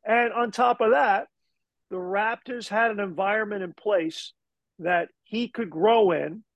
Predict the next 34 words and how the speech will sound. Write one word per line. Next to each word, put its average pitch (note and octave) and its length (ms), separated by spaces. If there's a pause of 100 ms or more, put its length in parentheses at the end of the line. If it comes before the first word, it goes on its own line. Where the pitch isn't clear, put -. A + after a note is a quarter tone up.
(400)
and E3+ 220 (300)
develop F#3+ 580
in, D#3 280 (560)
that F#3 300 (100)
if - 300
you C4 180
put C#4+ 320
him B3+ 280
on A3+ 180
a F#3+ 80
lot G3 380
of A#3+ 80
other A3+ 180
franchise, A3 560 (180)
franchises G3+ 680
in F#3+ 100
the F#3 140
N F#3 140
B F3+ 140
A, G3+ 240 (560)
I A#3+ 120
question G#3+ 760 (920)
where G3 300
he G#3 120
would A3 180
have G3 100
ended G#3+ 280
up G3+ 160
getting A3 400
to. B2 260 (920)
So G3 400 (480)
credit C4+ 400
to A#3+ 100
Pascal. A3 880